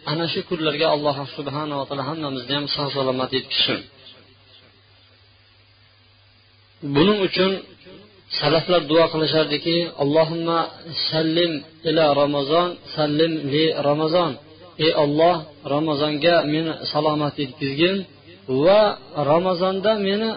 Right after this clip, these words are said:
salomat qilgin". Chunki Ramazonga bir odam yetib olishi mumkin-u, lekin sog'lom yetolmasligi mumkin.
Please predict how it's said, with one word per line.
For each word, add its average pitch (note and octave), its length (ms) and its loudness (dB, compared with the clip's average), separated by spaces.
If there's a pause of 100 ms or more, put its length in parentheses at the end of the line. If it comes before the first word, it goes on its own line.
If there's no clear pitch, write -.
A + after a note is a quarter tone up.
(200)
salomat G#3 520 -2
qilgin". C3 460 0 (1500)
Chunki F#3+ 360 2 (140)
Ramazonga F3 560 2
bir F#3+ 120 2
odam E3+ 300 2
yetib F3 240 0
olishi E3+ 320 2
mumkin-u, E3 460 0
lekin F3 320 0
sog'lom F3 420 0
yetolmasligi D3+ 680 -2
mumkin. G#2 360 -12